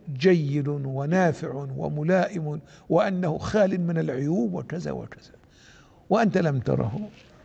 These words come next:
ولم تجربه ولم تعرفه ولم تسمع به"، يعني أنت كذاب،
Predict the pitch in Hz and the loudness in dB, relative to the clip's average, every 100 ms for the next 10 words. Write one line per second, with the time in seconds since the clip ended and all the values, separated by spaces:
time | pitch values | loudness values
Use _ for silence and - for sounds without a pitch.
0 | - 156 175 170 190 165 127 135 - 143 | -2 4 4 4 4 2 2 0 -4 -8
1 | 185 - - - 151 180 185 233 165 135 | -8 -12 -8 0 2 2 2 4 4 2
2 | - - 160 - - 220 220 156 190 - | 0 -6 -8 -8 -2 4 4 4 0 -2
3 | 156 131 165 285 - 226 165 220 285 208 | -4 -2 -2 -4 0 2 4 4 2 2
4 | 165 190 170 - | 2 4 4 2